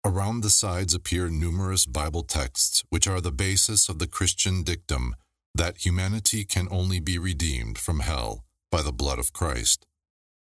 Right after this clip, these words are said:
The crucifixion was necessary, we are told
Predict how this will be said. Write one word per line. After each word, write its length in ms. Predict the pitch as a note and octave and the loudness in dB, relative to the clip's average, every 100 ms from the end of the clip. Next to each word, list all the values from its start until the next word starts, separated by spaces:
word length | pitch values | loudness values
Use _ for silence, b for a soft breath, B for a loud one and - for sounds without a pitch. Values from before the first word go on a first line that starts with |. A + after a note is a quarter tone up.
| - | -4
The 80 | F#2+ | -2
crucifixion 800 | - A#2+ C#3 - A#2+ - A2 G2+ | 2 2 2 -2 0 0 2 0
was 120 | F2+ | 0
necessary, 880 | F2+ F#2+ - D2 D2 B1+ A1+ G#1+ G#1 - | 2 2 4 4 2 -2 -4 -6 -10 -2
we 100 | E2 | 0
are 120 | C#2 | 0
told 480 | C2 G2+ E2 B1 - | 0 0 0 -4 -8